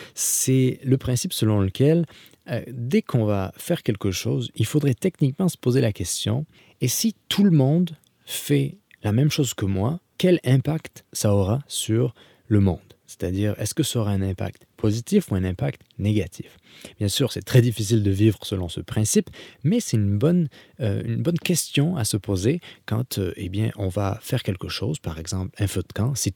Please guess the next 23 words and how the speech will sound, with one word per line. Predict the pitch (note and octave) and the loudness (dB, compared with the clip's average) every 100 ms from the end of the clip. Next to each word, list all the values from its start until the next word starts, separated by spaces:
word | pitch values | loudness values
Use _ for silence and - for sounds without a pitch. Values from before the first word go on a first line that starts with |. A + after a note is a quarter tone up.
| _ | _
tout | - F#3 | -2 4
le | D#3 | 6
monde | C#3 D#3+ C3 | 6 4 2
fait | - G#2+ | 0 0
un | |
feu | G#2 G2+ | 0 -4
de | - | -4
camp | A2+ G#2+ | -2 -2
alors | - F#2 F2+ | -2 -4 -4
qu'il | - | -6
n'en | F#2 F2+ | -6 -6
a | E2+ _ | -8 _
pas | C#3 | 0
nécessairement | A#2+ - G#2 G#2+ G2 F#2+ | 2 0 -2 -2 0 0
besoin | F#2+ G2 G#2 G#2 | 2 2 2 2
ou | F#2+ F#2 | 0 -4
c'est | - G2 | -4 -2
juste | F2+ G#2 | -2 -2
pour | G#2 | -4
faire | - F#2 | -4 -4
brûler | F#2 G2+ G2+ | 0 2 2
des | F#2+ | 0
marshmallows, | F#2+ F#2 - E2+ B2 | 0 -4 -4 6 8